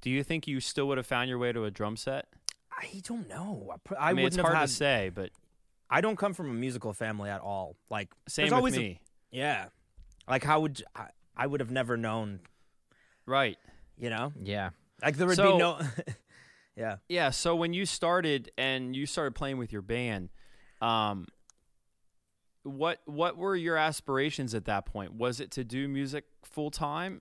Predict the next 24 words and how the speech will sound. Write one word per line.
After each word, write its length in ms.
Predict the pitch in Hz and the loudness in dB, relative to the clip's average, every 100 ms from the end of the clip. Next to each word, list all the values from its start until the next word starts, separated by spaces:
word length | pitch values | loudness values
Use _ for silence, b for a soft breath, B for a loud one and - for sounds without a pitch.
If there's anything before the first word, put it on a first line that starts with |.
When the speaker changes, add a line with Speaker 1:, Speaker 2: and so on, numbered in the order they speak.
| - | -12
Speaker 1:
and 540 | 117 117 120 110 107 - - - - | -6 -4 -4 -4 -8 -10 -18 -18 -12
really 320 | 113 131 123 | -4 -2 -2
chase 360 | - 123 131 | -2 -4 -4
this 220 | - 151 - | -6 -8 -4
thing, 240 | 170 185 | -4 -2
or 60 | 139 | -2
were 100 | 123 | 0
you 140 | 131 | -2
thinking, 340 | 135 143 - 117 | -2 -6 -6 -8
"This 180 | 131 127 | -6 -8
is 100 | - | -4
fun 240 | 135 127 | -2 -2
for 140 | - | -4
now, 200 | 117 117 | -2 0
we're 80 | 110 | 0
playing 300 | 92 113 104 | -4 -6 -4
these 140 | 98 - | -4 -4
skate 280 | - 113 | -4 -4
parks 380 | - 113 107 - | -2 0 0 -4
and 80 | 104 | -8
American 500 | 98 98 104 104 98 | -6 -4 -6 -8 -6
<laughs> 0 | |
Legions, 720 | 107 113 113 - 123 113 110 | -4 -4 -2 -2 -2 -2 -6
and 260 | 107 95 | -6 -8